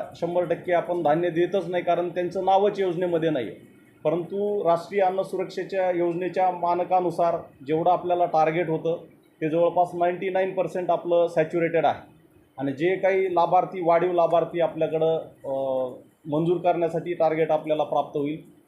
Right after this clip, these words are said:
त्यामध्ये देखील लाभार्थ्यांना धान्य हे शंभर टक्के आपण वितरित करण्याचा प्रयत्न करणार आहोत. जर कोणाची अशी तक्रार असेल की या ठिकाणी काळा बाजार होतोय, या दुकानामध्ये काळा बाजार होतोय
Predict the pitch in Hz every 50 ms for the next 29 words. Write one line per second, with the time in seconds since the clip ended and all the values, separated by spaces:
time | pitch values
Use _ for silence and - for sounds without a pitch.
0 | _ _ - 156 165 170 180 175 190 185 175 185 180 185 202 196 190 190 180 170
1 | 160 170 160 160 170 165 165 165 165 151 143 151 156 160 165 160 160 151 156 165
2 | 165 160 160 165 160 165 156 - 175 165 160 160 - 170 170 165 165 165 160 -
3 | 156 147 139 147 165 156 156 156 - 156 156 151 156 151 - 160 156 151 - 151
4 | 147 143 143 151 147 135 135 131 131 135 131 131 127 123 127 - - - _ _
5 | _ _ _ _ 120 147 170 175 165 170 180 185 175 170 - 180 175 170 165 175
6 | 180 175 170 170 165 147 - 170 175 180 175 175 165 156 - 165 165 165 175 170
7 | 170 165 160 170 165 170 165 165 165 160 165 156 151 151 156 156 151 156 156 156
8 | 165 165 151 139 139 143 165 165 160 160 160 147 147 139 - 156 151 151 147 151
9 | 147 147 156 156 151 147 147 151 147 151 147 151 156 151 143 143 151 156 156